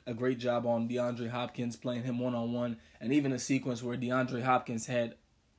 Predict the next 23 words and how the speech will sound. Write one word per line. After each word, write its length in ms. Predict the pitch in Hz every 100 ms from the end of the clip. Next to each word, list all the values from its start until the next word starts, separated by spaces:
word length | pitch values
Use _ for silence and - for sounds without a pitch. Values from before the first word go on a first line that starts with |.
| -
a 180 | 139 -
ridiculously 1040 | 117 127 113 135 165 165 147 131 - 131 -
amazing 640 | 127 117 127 143 139 127
catch 320 | 123 135 143
that 80 | 139
he 100 | 131
probably 200 | 143 131
wouldn't 200 | 127 117
have 40 | 113
made 260 | 135 143 -
on 140 | 120 -
anybody 380 | 135 131 120 131
else. 240 | 151 165 - - -
But 100 | -
Rasul 340 | 127 127 180 196
Douglas 340 | 165 170 151
did 120 | 131
such 320 | 123 - 165
a 80 | 185
good 180 | 147 143
job 280 | 120 123 131
in 100 | 117
coverage, 540 | 123 131 143 160 -